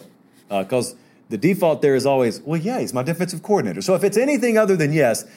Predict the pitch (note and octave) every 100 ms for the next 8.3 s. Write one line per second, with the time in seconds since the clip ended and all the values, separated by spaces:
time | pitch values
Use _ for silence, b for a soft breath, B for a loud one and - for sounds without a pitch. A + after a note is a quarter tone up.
0 | B B2 C3 B2+ A#2+ - C3 A2+ F#2 F#2+
1 | G2 E2+ - B B B B B _ _
2 | _ C3+ C3 C3+ G#3 F#3 C3 B2+ D3+ C#3
3 | B2 B2+ B2 C3 B2+ C#3+ C#3 C3 - _
4 | _ _ _ _ _ - F#3 G3 F#3+ C#3+
5 | A2+ C#3 D3+ - G#2 B2 G2 G#2+ - -
6 | A2 A#2+ C3 C3 C3 C#3 C#3 B B B
7 | C#3+ C#3+ - F#3 G3+ D#3+ D3 - C#3+ C3
8 | C3 B2 F2+